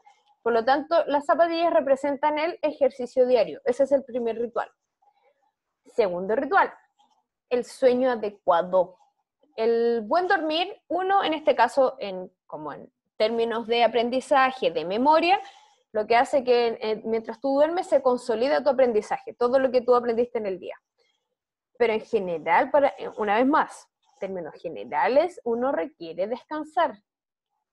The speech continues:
La maquinaria, llamada cuerpo, necesita descanso.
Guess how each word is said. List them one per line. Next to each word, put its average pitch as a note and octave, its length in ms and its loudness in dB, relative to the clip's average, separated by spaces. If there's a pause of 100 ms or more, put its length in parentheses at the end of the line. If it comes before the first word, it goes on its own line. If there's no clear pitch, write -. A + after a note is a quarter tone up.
La F3 160 -8
maquinaria, F3+ 840 -4 (420)
llamada E3 360 -4
cuerpo, B3 640 -2
necesita B3+ 720 -8
descanso. G3 760 -8